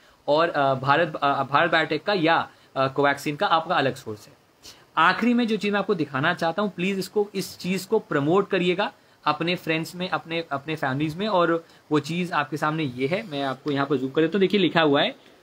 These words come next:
"To sum up, to sum up, all vaccines may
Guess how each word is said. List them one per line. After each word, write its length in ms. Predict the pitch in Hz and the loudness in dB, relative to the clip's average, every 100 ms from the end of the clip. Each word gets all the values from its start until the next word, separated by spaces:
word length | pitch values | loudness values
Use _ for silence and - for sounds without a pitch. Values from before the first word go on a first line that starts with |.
| _ _ | _ _
"To 80 | 208 | 0
sum 300 | 185 185 180 | 2 2 4
up, 120 | 233 277 - _ _ _ _ _ _ _ _ _ _ _ _ _ _ - _ _ _ _ _ _ _ _ _ _ _ _ _ _ _ _ - - | 2 2 -12 _ _ _ _ _ _ _ _ _ _ _ _ _ _ -20 _ _ _ _ _ _ _ _ _ _ _ _ _ _ _ _ -20 0
to 100 | 185 | 2
sum 260 | 175 180 185 | 4 4 4
up, 140 | 254 - _ _ _ _ _ | 2 -2 _ _ _ _ _
all 360 | 170 196 247 269 | 4 6 6 4
vaccines 720 | 220 208 - 196 190 226 240 | 4 2 2 0 2 2 2
may 260 | 160 147 | 0 2